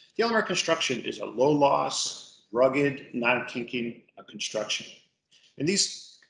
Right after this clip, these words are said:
six samples you're looking right here, we have our standard cable, which is, you know, closed cell foam, great indoor outdoor cable, very rugged, very good U V resistance. Just below it there, you see the D B where we flood the outer braid.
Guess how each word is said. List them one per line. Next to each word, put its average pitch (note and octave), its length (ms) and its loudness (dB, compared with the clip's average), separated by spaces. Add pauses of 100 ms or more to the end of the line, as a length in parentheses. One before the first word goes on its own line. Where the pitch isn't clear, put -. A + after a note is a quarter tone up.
(140)
six - 340 -2 (180)
samples C#3+ 380 0
you're A#2+ 100 0
looking A2+ 200 -4
right A2 180 0
here, G#2+ 160 -2
we G#2+ 100 0
have G#2 80 0
our G2+ 120 0
standard C#3+ 480 4
cable, C#3 420 0 (320)
which - 160 -12
is, - 380 -12 (320)
you - 80 -6
know, - 60 -12
closed C#3+ 360 2
cell C#3 220 4
foam, C#3 600 2
great C3 260 2
indoor C3+ 360 2
outdoor B2+ 280 0
cable, B2+ 680 -2 (720)
very C3 180 2
rugged, A#2+ 340 0
very A#2+ 180 0
good A#2+ 240 0
U A2+ 160 -4
V B2+ 80 -2
resistance. A#2+ 880 -6 (240)
Just E3 220 2
below C#3+ 240 6
it C#3 100 2
there, C3 140 4
you A#2+ 100 2
see B2+ 140 0
the A2 120 -4
D C3 180 0
B C#3 220 4
where G#2+ 120 -2
we G#2 100 -2
flood C3 340 2
the A#2 120 0
outer A#2 160 0
braid. C3 480 -2